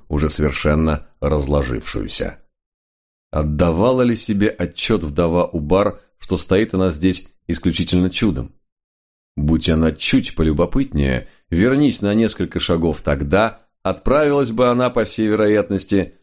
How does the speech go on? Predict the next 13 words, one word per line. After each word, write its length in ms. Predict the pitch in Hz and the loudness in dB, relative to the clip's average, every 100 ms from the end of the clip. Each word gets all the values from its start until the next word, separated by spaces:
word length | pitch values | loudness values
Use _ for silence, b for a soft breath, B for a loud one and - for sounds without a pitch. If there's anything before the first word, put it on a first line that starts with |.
| - | -6
за 220 | 85 110 | 0 0
той 220 | - 120 | 2 0
старухой 800 | 101 - 101 104 - 98 87 - - | 0 2 2 2 2 0 0 -6 -2
на 220 | 90 92 | 2 2
дно 240 | 87 90 | 2 2
Марны. 540 | 82 80 60 58 - - _ _ _ _ _ _ _ - | 2 2 0 -4 -10 -12 _ _ _ _ _ _ _ -6
«А 100 | 117 | -2
журналисты 720 | 117 139 147 143 120 - 113 | 0 2 2 2 0 0 0
приедут?» 560 | 113 113 180 185 - _ _ _ _ _ _ _ | 2 4 2 0 -6 _ _ _ _ _ _ _
Она 260 | 78 85 85 | -4 -2 -2
ждала 520 | 78 87 87 82 - _ - | 2 2 2 0 -4 _ -6
именно 460 | 87 120 143 131 127 | 0 2 2 2 0
их, 520 | - 76 73 69 | -4 -4 -4 -4